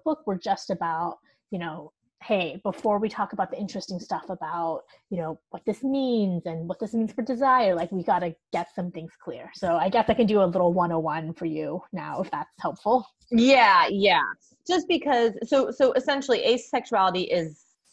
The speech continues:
Speaker 2: is a spectrum of
Speaker 1: Mm-hmm.
Speaker 2: people who don't feel sexually attracted to others.
Speaker 1: Yeah, exactly. And there's many parts of the spectrum.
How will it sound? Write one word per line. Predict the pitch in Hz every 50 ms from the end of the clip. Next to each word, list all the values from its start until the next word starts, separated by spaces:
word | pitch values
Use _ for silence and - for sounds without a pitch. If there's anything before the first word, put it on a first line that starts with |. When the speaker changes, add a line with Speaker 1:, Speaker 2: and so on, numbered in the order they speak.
| _ _ -
Speaker 2:
is | 196 190 170 170
a | - 170
spectrum | - - - 175 160 - - - 160 139 135 - 175 - _ _ _ _ _ _ _ _ _ _ -
of | 196 190 -
Speaker 1:
Mm-hmm. | 185 185
Speaker 2:
people | 180 190 - - 190 180 -
who | 185 185 175 156
don't | 170 190 175 180 170 - - _ _
feel | - 175 165 160 156 156 151 151 151 147 147 - - _ _ _ _ _ _ _ _ _ _ _ _
sexually | _ _ _ 202 185 185 - 180 160 160
attracted | 156 - 160 147 - - 143 135
to | - - -
others. | 127 123 120 - 175 - - - - _ _ _ _ _ _ _ _ _ _ _ _ _ _ _ _ _ _ _ _ _ _ _ -
Speaker 1:
Yeah, | 233 208 - - - - _ _ -
exactly. | 202 196 - 226 180 180 - - 196 185
And | 190 196
there's | 202 180
many | 220 220 208 202 202
parts | - 202 185 -
of | 190 143
the | -
spectrum. | - - - - _ - - 190